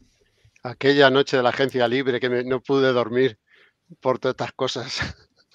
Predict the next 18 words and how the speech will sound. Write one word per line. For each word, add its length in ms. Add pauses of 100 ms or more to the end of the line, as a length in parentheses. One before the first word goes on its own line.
(480)
<laughs> 540
Se 160
nos 140
va, 120
se 140
va 140
Butler, 480
le 300
pagan 280
a 60
este 180
una 160
millonada, 500
se 140
va 160
Redick, 380
fichamos 340
a 60